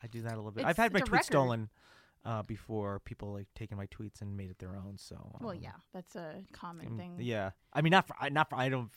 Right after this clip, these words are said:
Speaker 1: I feel like I'm not anyone to do that, but occasionally it does
Speaker 2: But that's
Speaker 1: happen.
Speaker 2: even more so would happen with someone that doesn't have as many followers.
Speaker 1: Right,
Speaker 2: I mean, you,
Speaker 1: because
Speaker 2: you're pretty, you have a pretty decent following,
Speaker 1: Yeah,
Speaker 2: but,
Speaker 1: it's
Speaker 2: like,
Speaker 1: okay.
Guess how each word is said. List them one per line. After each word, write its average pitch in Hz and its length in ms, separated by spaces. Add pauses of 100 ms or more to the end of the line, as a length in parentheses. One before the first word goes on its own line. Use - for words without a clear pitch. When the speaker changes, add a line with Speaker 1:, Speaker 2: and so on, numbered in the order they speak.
Speaker 1:
I 127 160
feel 120 240
like 113 100
I'm 101 160
not 95 220 (220)
anyone 117 380
to - 120
do 110 180
that, 101 200
but - 80
occasionally 95 400
it 95 60
does - 80
Speaker 2:
But 262 80
that's 277 160
Speaker 1:
happen. 104 140
Speaker 2:
even 226 180
more 196 260
so 127 360
would 190 120
happen 175 380
with 165 160
someone 170 260
that 160 100
doesn't 202 200
have 180 120
as 180 80
many 170 280 (100)
followers. 165 220
Speaker 1:
Right, 160 180
Speaker 2:
I - 20
mean, 262 80
you, 339 120
Speaker 1:
because 247 100
Speaker 2:
you're 330 100
pretty, 233 320
you 269 180
have 196 180
a - 20
pretty 151 200
decent 101 220
following, - 360
Speaker 1:
Yeah, - 20
Speaker 2:
but, 320 60
Speaker 1:
it's 277 40
Speaker 2:
like, 220 140
Speaker 1:
okay. 143 200